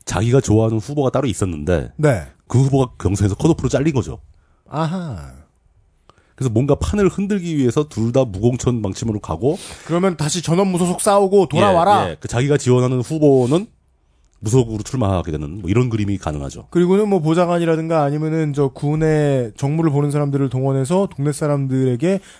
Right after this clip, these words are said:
Speaker 2: "아, 이 사람이 이번에는 뽑아주는
Speaker 1: 아,
Speaker 2: 사람이라더라."
Speaker 1: 그, 이 사람이 저거다.
Speaker 2: 라고
Speaker 1: 갑이다.
Speaker 2: 소문내는
Speaker 1: 어,
Speaker 2: 방식.
Speaker 1: 라고,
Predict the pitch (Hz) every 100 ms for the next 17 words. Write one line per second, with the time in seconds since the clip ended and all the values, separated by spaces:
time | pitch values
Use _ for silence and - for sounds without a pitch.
0 | - 107 101 90 139 160 170 170 147 117
1 | 123 113 104 101 98 - 139 117 107 101
2 | 104 95 90 - 82 85 - - 107 113
3 | 104 110 110 78 73 85 69 90 135 135
4 | 147 147 - 156 147 143 120 90 85 87